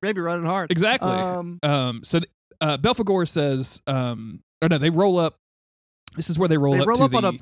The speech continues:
Speaker 1: on a, on a bloody abandoned car on the side of the road. The
Speaker 2: Yes.
Speaker 1: headlights are on. It's dark out. This is the only thing they can see.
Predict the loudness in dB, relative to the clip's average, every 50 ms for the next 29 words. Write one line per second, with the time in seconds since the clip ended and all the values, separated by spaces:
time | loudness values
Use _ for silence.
0 | -2 0 0 2 2 0 -2 -4 -6 -10 _ -4 -4 -4 -4 -2 -2 0 2 2
1 | 2 2 0 0 0 0 0 0 0 0 -2 -4 -4 -4 -4 -2 0 0 0 -2
2 | -4 -4 -4 -2 -2 -2 -2 -2 -2 -2 -2 -4 -4 -6 -6 -4 -4 -4 -2 -2
3 | -4 -4 -4 -4 -4 -2 -2 -2 -4 -4 -6 -8 -8 -4 -2 -2 -2 -2 -4 -6
4 | -8 -6 -8 -10 -8 -6 -6 -6 -4 -4 -6 -6 -6 -6 -6 -8 -10 -8 -6 -4
5 | -4 -4 -4